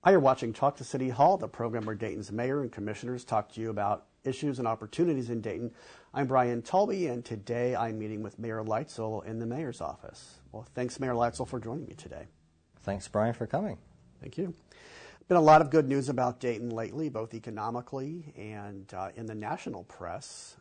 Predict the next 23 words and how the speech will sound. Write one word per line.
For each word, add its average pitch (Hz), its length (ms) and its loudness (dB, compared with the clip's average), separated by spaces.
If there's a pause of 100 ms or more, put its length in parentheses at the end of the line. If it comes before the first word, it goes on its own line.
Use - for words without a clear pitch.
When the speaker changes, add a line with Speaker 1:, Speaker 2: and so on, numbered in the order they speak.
Speaker 1:
Uh, 104 260 -18
we, 98 140 -16 (100)
we've 104 200 -16
had 101 180 -10
some 104 140 -14
things 104 320 -12
to, 92 340 -14
to - 100 -18
be 101 140 -14
proud 117 320 0
of 160 160 -8
that 113 120 -8
have 104 60 -12
been 107 120 -12
reported. 104 440 -8
Can 104 140 -14
you 104 160 -12 (100)
give 110 120 -10
us 104 80 -12
some 113 100 -12
information 110 460 -12
about 90 200 -12
those? - 280 -16